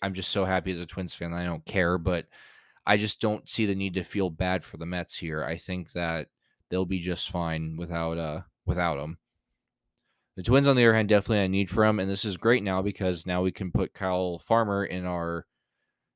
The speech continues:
initial projected spot of utility player. I mean, this guy can play everywhere. He can play in the corner outfield. He can play all over the infield. He can catch if we need him to, and that's how we should utilize him.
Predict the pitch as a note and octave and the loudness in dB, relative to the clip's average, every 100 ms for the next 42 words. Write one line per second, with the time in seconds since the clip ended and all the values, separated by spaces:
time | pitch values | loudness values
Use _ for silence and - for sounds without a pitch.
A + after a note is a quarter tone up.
0 | _ F#2+ G#2+ A2+ A2 G2+ F#2+ - G2+ F#2 | _ -2 -2 2 2 2 4 2 4 0
1 | F2 F2+ F2 F2 - - F2+ E2+ F2 F2 | -4 -6 -8 -10 -12 -6 -2 -2 -2 -6
2 | E2+ F2 F2 C3 B2 G2 - E2 D#2+ D#2+ | -8 -10 -4 2 2 2 0 -2 -6 -8
3 | F#2 F2 F#2 - _ F#2+ F#2 F2 - F2 | -10 -6 -4 -6 _ -4 -2 -4 -4 -2
4 | F2+ D#2 D#2+ E2+ D#2+ E2 D#2 D#2+ G2 F2 | -2 -4 -6 -8 -6 -6 -8 -8 -8 -2
5 | G#2+ A#2 - G#2 F#2+ E2 D#2+ D#2+ G2 F#2+ | -2 -2 -2 -2 -2 -8 -6 0 0 0
6 | F2 F2+ F2 - F2 E2 D#2+ E2+ - A2+ | -4 -8 -8 -6 -8 -8 -12 -12 4 4
7 | - - F#2+ F#2+ F#2 - G2 F#2 _ - | 4 -8 -4 -4 -4 0 0 0 _ -20
8 | _ _ F#2 F#2 G2+ - A2 G#2+ - F2+ | _ _ -6 2 2 2 2 2 0 -2
9 | F#2 D#2+ E2+ D#2+ D#2 | 0 0 -2 -6 -8